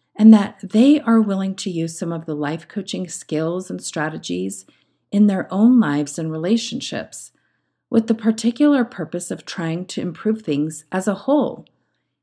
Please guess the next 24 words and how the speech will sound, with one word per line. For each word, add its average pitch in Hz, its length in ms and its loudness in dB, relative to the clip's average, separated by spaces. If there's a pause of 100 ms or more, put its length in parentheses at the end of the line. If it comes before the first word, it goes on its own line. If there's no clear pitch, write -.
(140)
even 269 420 10
if 220 160 6
it's - 200 -8
just 180 280 -4
one 180 400 4
drop 185 360 -2 (200)
at 170 140 -2
a 160 60 -2
time. 139 520 -8 (1200)
When 208 140 6
you 247 120 8
commit 285 360 4
to 190 140 -4
listening 180 680 -6
every 175 420 -6
week, 175 460 -4 (400)
you 226 560 2
are 226 100 4
showing 202 440 -2
your 190 300 0
commitment 156 720 -6 (580)
to 269 120 0
the 247 160 8
importance 233 720 4